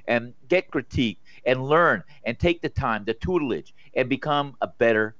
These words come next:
fighter. That's the whole thing. You're looking to always strive to survive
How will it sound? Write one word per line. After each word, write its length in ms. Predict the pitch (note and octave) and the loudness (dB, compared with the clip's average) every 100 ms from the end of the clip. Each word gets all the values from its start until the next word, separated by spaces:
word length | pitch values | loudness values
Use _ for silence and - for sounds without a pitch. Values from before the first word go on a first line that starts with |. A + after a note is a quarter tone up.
| - | -18
fighter. 480 | - G2+ F#2+ - - - | 0 2 2 -2 -10 -2
That's 240 | E3 - | 0 -2
the 120 | - | -6
whole 220 | G#2 B2+ A#2+ | -4 -4 -4
thing. 240 | G#2+ E2+ | -6 -4
You're 180 | G#2 A#2+ | -2 0
looking 300 | D3 G3 D#3+ | 2 2 0
to 100 | - - | -2 2
always 380 | F3 F3 E3+ - | 4 4 2 -2
strive 540 | - E3 D3+ D#3 D3+ - - - | 0 4 6 4 2 -4 -16 -4
to 100 | D3 | -2
survive 680 | - B2 A2 C#3+ C#3 C#3 | 2 0 4 4 6 4